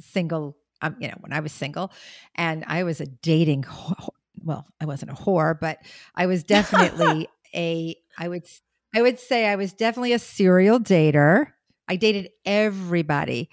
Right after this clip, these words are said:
Speaker 1: I didn't sleep with everybody, but I dated, I can't even count how many men I d-, I mean, I would, I would date the short guy, the tall guy, the
Speaker 2: Yeah,
Speaker 1: big,
Speaker 2: I love
Speaker 1: the
Speaker 2: it.
Speaker 1: skinny guy, the fat guy, the bald guy, the, you know,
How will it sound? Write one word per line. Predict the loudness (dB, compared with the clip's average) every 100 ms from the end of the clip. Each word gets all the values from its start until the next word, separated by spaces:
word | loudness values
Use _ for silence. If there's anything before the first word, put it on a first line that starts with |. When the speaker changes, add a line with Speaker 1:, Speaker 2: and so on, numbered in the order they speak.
| -16 -20 -20 -8
Speaker 1:
I | -4
didn't | -4
sleep | -4 -4 0
with | 2 2
everybody, | 2 2 4 4
but | 2 2
I | 0
dated, | 2 4 4 4 0 -6 _ _ _
I | -10 -8
can't | 0 0
even | 0
count | -2 0 2
how | 2
many | 2
men | 2 0
I | -2
d-, | -2
I | 0
mean, | 2 2 2
I | 2
would, | 2 0 -6 _ _
I | -8
would | -6 -8
date | -8 -8
the | -10
short | -6 -2 -2 -2
guy, | -6 -4
the | -6
tall | 0 4 4
guy, | 2 -2 -2
the | -2
Speaker 2:
Yeah, | 0
Speaker 1:
big, | 2
Speaker 2:
I | 2
love | 2 2
Speaker 1:
the |
Speaker 2:
it. | 2 -2 -6 -16 -20 -4
Speaker 1:
skinny | 0 0
guy, | 2 2 2
the | 0
fat | 2 2 2 2
guy, | 2 2
the | 2
bald | 6 6 4
guy, | 2 2
the, | 2 -4
you | -4
know, | -4